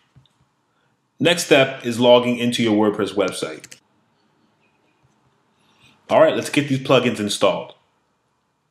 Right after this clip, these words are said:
Head over to plugins on the left-hand side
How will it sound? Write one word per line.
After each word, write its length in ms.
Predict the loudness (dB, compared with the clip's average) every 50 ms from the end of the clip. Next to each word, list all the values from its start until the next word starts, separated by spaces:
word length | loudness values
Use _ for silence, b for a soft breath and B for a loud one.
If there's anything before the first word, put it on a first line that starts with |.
| _ _ _
Head 160 | 0 2 4
over 220 | 4 4 4 2 2
to 120 | 2 0
plugins 560 | -2 0 2 2 2 2 2 0 -2 -2 -2 0
on 100 | 0 2
the 60 | 2
left-hand 640 | 2 4 4 4 4 2 0 -2 0 0 0 -2 -2
side 480 | 0 2 2 2 2 0 -4 -8 -12